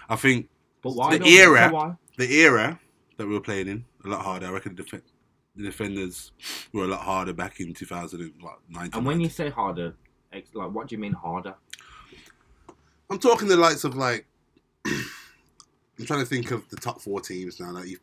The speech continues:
Speaker 1: the likes of John Terry and all that.
Speaker 2: But you got a Virgil.
Speaker 1: Yeah, you have the,
Speaker 2: Who
Speaker 1: the
Speaker 2: was the equivalent of the time.
Speaker 1: Mm.
Speaker 2: And then, but that's what I'm saying about Aguero. He's done it for ten, eleven years now.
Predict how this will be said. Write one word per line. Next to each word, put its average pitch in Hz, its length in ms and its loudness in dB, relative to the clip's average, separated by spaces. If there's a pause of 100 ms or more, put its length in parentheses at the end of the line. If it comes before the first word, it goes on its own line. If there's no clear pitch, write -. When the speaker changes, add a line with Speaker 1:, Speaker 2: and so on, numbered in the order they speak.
Speaker 1:
the 95 60 -10
likes 104 240 -8
of 92 80 -14
John 90 220 -12
Terry 82 360 -16
and 78 120 -20
all 78 200 -20
that. 76 160 -20 (680)
Speaker 2:
But 117 100 -10
you 113 80 -10
got 113 140 -10
a 101 40 -14
Virgil. 90 480 -10 (480)
Speaker 1:
Yeah, 147 160 2
you 104 180 -6
have 123 140 -12
the, 127 80 -8
Speaker 2:
Who 127 100 2
Speaker 1:
the 127 60 4
Speaker 2:
was 127 140 0
the 139 280 -6
equivalent 113 640 -8 (400)
of 98 140 -16
the 95 80 -20
time. 92 340 -10 (180)
Speaker 1:
Mm. 107 220 -8 (500)
Speaker 2:
And 110 140 -4
then, 113 240 -6 (1080)
but 143 180 -4 (280)
that's 143 180 -6
what 165 80 -6
I'm 135 60 -10
saying 143 160 -10
about 127 240 -8
Aguero. 120 240 -6
He's 117 80 -8
done 127 180 -8
it 117 80 -18
for 104 380 -6 (400)
ten, 123 640 -10 (100)
eleven 113 480 -10
years 113 420 -10
now. 139 220 -12